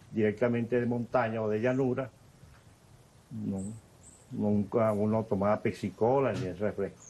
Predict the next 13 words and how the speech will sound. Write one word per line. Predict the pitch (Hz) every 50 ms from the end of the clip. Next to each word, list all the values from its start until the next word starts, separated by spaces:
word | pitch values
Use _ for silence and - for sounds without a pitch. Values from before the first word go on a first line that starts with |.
| -
puras | - 123 131 127 -
cosas | - 135 135 135 131
naturales, | 127 120 104 - 98 90 82 80 85 87
pues. | - - - - - - - - - - - - - - - - - - - - - - - - - - - - - - - - - - - - 208
Y, | 135 139 - -
pero | 131 131 127 127
yo | 123 143 151
creo | 147 160 135
que | 160 151
más | 139 139 135
allá | 139 143 147 147
de | 147 139 131 131
eso, | 131 131 - - 147 131 123 123 - -